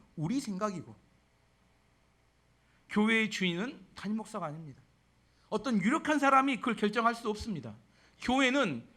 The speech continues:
예수님께서 이끌어가신 대로 따라가는 것이 교회입니다.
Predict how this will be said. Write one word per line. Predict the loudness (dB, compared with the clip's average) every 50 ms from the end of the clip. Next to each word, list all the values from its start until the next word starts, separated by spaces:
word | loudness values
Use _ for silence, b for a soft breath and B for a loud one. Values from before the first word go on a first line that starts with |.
| b b -4
예수님께서 | -2 -2 -2 0 0 0 0 0 0 -4 -4 -6
이끌어가신 | -8 -10 -6 -2 0 0 0 0 -2 -4 -2
대로 | -2 -2 -2 -2 -4 -6 -12 -20 _ _ _ _ -8
따라가는 | -8 -6 -4 -4 -2 -2 -2 -2 -2 -2
것이 | -4 -6 -6 -6 -8 -10 -12 b b b b _
교회입니다. | -6 -4 -2 0 0 0 0 -2 -4 -6 -8 -10 -14